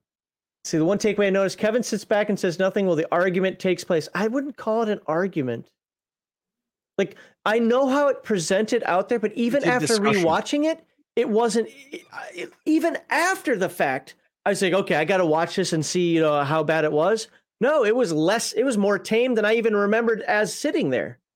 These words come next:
Speaker 2: Well, I, I, I tried to roadblock it at the end. Like, "Okay, hang on, hang on. We just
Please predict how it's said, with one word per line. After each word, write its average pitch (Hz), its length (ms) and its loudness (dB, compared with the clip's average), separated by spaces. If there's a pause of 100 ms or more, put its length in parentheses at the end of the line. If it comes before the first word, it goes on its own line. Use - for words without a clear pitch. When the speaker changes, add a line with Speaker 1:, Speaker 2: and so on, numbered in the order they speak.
(140)
Speaker 2:
Well, 175 160 8
I, 185 200 6 (180)
I, 180 220 4
I 180 60 2
tried 226 240 6
to 170 60 4
roadblock 151 520 4
it 110 120 -4 (200)
at 123 140 -2
the 127 140 0
end. 120 160 -2
Like, 117 160 -2
"Okay, 165 220 4
hang 180 180 6
on, 156 320 8
hang 147 200 2
on. 139 280 4 (520)
We 127 80 -6
just 131 200 -4